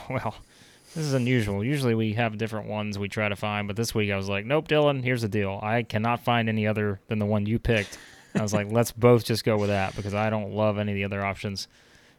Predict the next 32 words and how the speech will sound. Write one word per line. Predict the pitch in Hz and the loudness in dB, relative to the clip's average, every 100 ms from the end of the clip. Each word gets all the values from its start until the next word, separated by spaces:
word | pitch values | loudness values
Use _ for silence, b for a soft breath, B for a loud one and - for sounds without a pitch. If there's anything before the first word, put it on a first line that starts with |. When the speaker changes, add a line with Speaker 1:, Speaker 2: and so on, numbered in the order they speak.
| - | -4
Speaker 1:
that | 120 | 2
are | 123 | 6
out | 143 143 | 6 6
there | 139 127 | 4 4
for | |
our | 123 | 2
betting | 127 123 120 | 2 0 0
locks." | 117 107 | -2 -2
So | - 220 180 123 147 214 | 2 6 8 8 6 4
we | 170 | 2
both | 120 175 147 151 | 2 4 4 2
decided | 147 131 113 113 110 | -2 -2 0 0 -2
to | 110 | -6
go | 101 104 | -2 -4
to | 98 - 98 95 101 113 135 165 | -4 -8 -8 -6 -8 -8 -8 -8
Seattle, | 156 185 196 147 104 - b b _ | -2 4 6 6 2 -10 b b _
where | 180 151 139 | 8 8 8
the | 135 | 6
Niners | 139 147 117 120 - 113 | 4 4 4 -2 -4 -2
are | 120 117 | 0 2
on | 110 110 | 0 -2
the | |
road | 101 101 131 156 | -2 -2 -4 -4
as | 110 107 | -6 -8
three-point | - 110 120 - 110 - | -8 -4 -4 -4 -6 -2
favorites | 107 101 101 - - b b b b b - | -2 -2 -4 -6 -8 b b b b b -2
in | 139 139 | 2 2
Seattle | 123 120 107 107 107 | 2 2 2 2 0
against | 104 98 | -2 -6
the | - - 117 | -8 -6 -2
Seahawks. | 110 104 - - - - | 0 -2 -4 -10 -10 -10
Um, | 110 101 101 98 95 92 | -6 -4 -4 -4 -6 -10